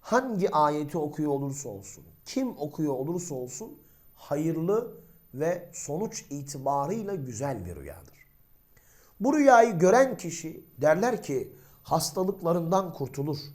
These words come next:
Eğer bir müşkil durumu varsa hallü asan olur. Yani müşkil durumlarından kurtulur. Sıkıntısı varsa Allah inşallah yakın bir zamanda onun sıkıntısını giderir diye biiznillah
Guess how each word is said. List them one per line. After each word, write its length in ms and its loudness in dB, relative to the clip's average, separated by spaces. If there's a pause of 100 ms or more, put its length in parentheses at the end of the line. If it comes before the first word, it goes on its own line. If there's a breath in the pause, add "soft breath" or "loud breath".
(580 soft breath)
Eğer 320 2
bir 120 0
müşkil 760 -4
durumu 340 0
varsa 360 0
hallü 440 2
asan 600 2
olur. 380 -6 (300 soft breath)
Yani 200 -2
müşkil 420 -6
durumlarından 600 -2
kurtulur. 400 -8 (340 loud breath)
Sıkıntısı 680 -4
varsa 360 4
Allah 400 4
inşallah 560 -2 (800 soft breath)
yakın 520 -4
bir 40 -4
zamanda 440 0
onun 180 2
sıkıntısını 600 -6
giderir 760 0 (540 soft breath)
diye 300 0
biiznillah 720 0